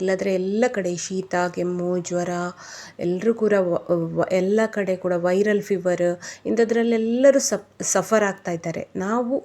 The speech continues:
ಈ ಥರ ಒಂದು ಮಾರ್ನಿಂಗ್ ಡ್ರಿಂಕನ್ನು ಕುಡಿತಾ ಇದ್ರೆ ನಮಗೆ ಇಮ್ಯುನಿಟಿ ಬೂಸ್ಟ್ ಆಗುತ್ತೆ. ಹಾಗೆ ಸೋಂಪಿನ ಕಾಳು ಕೂಡ ಈ ಮಾರ್ನಿಂಗ್ ಡ್ರಿಂಕಿಗೆ ಹಾಕ್ಕೊಂಡಿದ್ದೇನೆ. ಸೋಂಪಿನ ಕಾಳು ಕೂಡ ನಮ್ಮ ಇಮ್ಯುನಿಟಿಯನ್ನು ಬೂಸ್ಟ್ ಮಾಡ್ತದೆ, ಹೆಲ್ತನ್ನು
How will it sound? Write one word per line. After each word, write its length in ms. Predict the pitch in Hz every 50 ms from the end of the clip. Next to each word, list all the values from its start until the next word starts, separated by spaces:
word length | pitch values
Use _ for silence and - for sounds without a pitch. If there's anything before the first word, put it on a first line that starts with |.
| - 196
ಈ 120 | 196 220
ಥರ 240 | 220 - 254 247 240 240
ಒಂದು 300 | 233 226 208 196 196 196
ಮಾರ್ನಿಂಗ್ 460 | 185 175 175 180 190 202 202 196 196
ಡ್ರಿಂಕನ್ನು 560 | 190 185 185 185 190 - 190 180 175 170 170
ಕುಡಿತಾ 300 | - 170 165 165 165 170
ಇದ್ರೆ 260 | 165 165 - 185 226
ನಮಗೆ 640 | 233 214 170 156 156 - 214 254 - - - - - - -
ಇಮ್ಯುನಿಟಿ 380 | 202 214 208 202 202 214 214
ಬೂಸ್ಟ್ 380 | 190 175 180 190 185 185 - -
ಆಗುತ್ತೆ. 380 | 170 160 160 160 - - -
ಹಾಗೆ 320 | 156 156 185 196 202 233 254
ಸೋಂಪಿನ 400 | - - 220 214 214 214 220 220 214
ಕಾಳು 280 | 214 196 190 180 170
ಕೂಡ 220 | 170 - 185 190 247 302 311 269
ಈ 260 | 226 202 196 190 185
ಮಾರ್ನಿಂಗ್ 480 | 180 175 170 175 175 170 180 180 175 170
ಡ್ರಿಂಕಿಗೆ 380 | - 175 170 170 - 185 226
ಹಾಕ್ಕೊಂಡಿದ್ದೇನೆ. 960 | 254 247 - - 160 - - 160 160 160 156 160 165 160 170 208 262 294 - _ - - - - - - -
ಸೋಂಪಿನ 480 | - - 233 233 233 233 233 233 226 233
ಕಾಳು 320 | 226 233 214 196 185 190
ಕೂಡ 200 | 185 190 185 180
ನಮ್ಮ 300 | 185 180 180 180 180 185
ಇಮ್ಯುನಿಟಿಯನ್ನು 840 | 202 202 185 185 185 190 214 233 262 262 262 262 247 214 208 214 214 202
ಬೂಸ್ಟ್ 380 | 175 175 175 185 180 - -
ಮಾಡ್ತದೆ, 480 | 180 170 165 160 - - 170 170 185 190
ಹೆಲ್ತನ್ನು 720 | - 190 202 208 233 233 - - 226 175 175 190 226